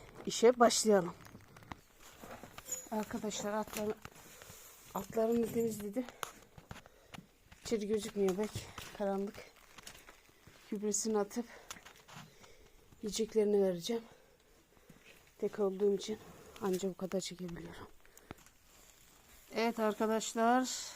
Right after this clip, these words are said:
gübresini attım hayvanların. Ama güzel kar yağıyor. Şimdi burası saman,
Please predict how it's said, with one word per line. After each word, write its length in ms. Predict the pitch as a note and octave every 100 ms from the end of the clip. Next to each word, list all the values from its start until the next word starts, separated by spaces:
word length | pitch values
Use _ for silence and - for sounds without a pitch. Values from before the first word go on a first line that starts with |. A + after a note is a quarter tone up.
| - - - - -
gübresini 540 | A3+ A3+ A3+ - A#3
attım 680 | A3 A3 - - A#3+ C4 C4 - - - - - - - - - - - - - - -
hayvanların. 600 | A3+ A3+ A#3 A3+ A3+ A3+ - - - - - - - - - - - - - - - - - - - -
Ama 200 | G3+ G3+
güzel 320 | F#3+ G3 A3+
kar 240 | A3+ A3+ G#3
yağıyor. 320 | F#3+ F3 - - - - - - - - - - - - - -
Şimdi 280 | A3 A#3 - - - - - -
burası 260 | B3+ G#3+ -
saman, 300 | G#3+ G#3+